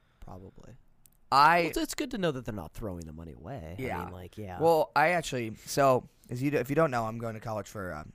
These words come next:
Speaker 2: theater education. So
Speaker 1: Mm-hmm.
Speaker 2: I plan to be working at a school for a theater
Speaker 1: Yeah.
Speaker 2: arts department.
Speaker 1: Okay.
Speaker 2: And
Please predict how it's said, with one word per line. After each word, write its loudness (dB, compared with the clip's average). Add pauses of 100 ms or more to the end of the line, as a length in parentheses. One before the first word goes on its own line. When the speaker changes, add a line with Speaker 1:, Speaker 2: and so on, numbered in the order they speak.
Speaker 2:
theater -10
education. -14 (260)
So -4
Speaker 1:
Mm-hmm. -12
Speaker 2:
I -4 (160)
plan -4
to -8
be -10
working -10
at -8
a -12
school -8 (680)
for -2
a -2
theater -4
Speaker 1:
Yeah. -6
Speaker 2:
arts -8
department. -10
Speaker 1:
Okay. -10 (160)
Speaker 2:
And -8